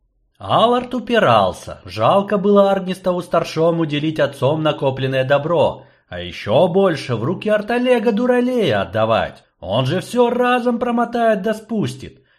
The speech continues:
Хозяйствовать толком не научился, хотя и отец, и матушка столько трудов на него потратили.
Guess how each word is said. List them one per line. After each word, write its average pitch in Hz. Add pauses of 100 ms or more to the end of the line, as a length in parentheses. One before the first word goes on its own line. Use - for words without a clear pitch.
(140)
Хозяйствовать 123
толком 147
не 160
научился, 175
хотя 147
и 143
отец, 127 (240)
и 240
матушка 208
столько 262
трудов 214
на 202
него 165
потратили. 95